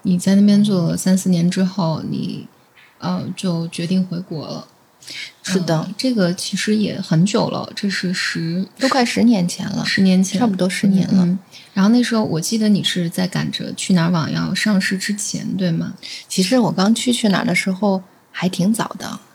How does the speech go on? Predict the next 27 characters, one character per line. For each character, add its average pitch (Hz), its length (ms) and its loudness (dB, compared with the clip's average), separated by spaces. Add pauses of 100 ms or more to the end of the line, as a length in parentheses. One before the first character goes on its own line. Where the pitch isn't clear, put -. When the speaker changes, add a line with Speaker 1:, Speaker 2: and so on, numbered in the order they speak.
Speaker 1:
嗯。 185 300 4 (180)
Speaker 2:
我 180 140 -2
是 190 160 -2
九 - 200 -4
十 - 140 -6
六 240 140 0
号 185 160 0
员 - 120 -4 (120)
工， - 340 -6 (160)
当 226 220 4
年 170 200 4
好 - 140 -4
像 170 100 -4
还 165 140 -2
有 202 60 2
很 - 260 -4
多 190 140 0
人 185 240 0 (280)
觉 151 140 -2
得 151 80 0
去 180 160 -4
哪 175 80 0
儿 135 140 -6 (100)
其 - 220 -8
实 170 40 -4
是 - 80 -6
个 190 60 -2